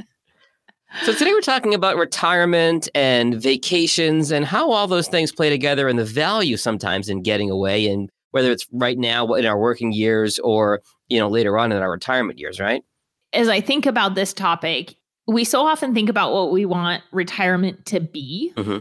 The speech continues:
Speaker 2: or at some point think we'll get there and figure that out.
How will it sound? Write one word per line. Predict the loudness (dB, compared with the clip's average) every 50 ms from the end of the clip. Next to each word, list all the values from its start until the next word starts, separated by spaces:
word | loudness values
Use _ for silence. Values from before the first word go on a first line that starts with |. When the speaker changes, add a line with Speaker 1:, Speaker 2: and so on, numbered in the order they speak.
| -4 _
Speaker 2:
or | 0 2 2 2 2 2 2 2 2 0 -2 -4 -10 _ _ _ -8 -8
at | -6 -4
some | -2 -2 -2 0
point | 0 -2 -4 -4
think | -4 -4 -4 0 0
we'll | 0 0
get | 0 0 -2 -2 -4 -4
there | -4 -4 -2 -2
and | -4 -4 -2
figure | -2 -2 0 0 0 0
that | 0 0 -2
out. | -2 -4 -4 -6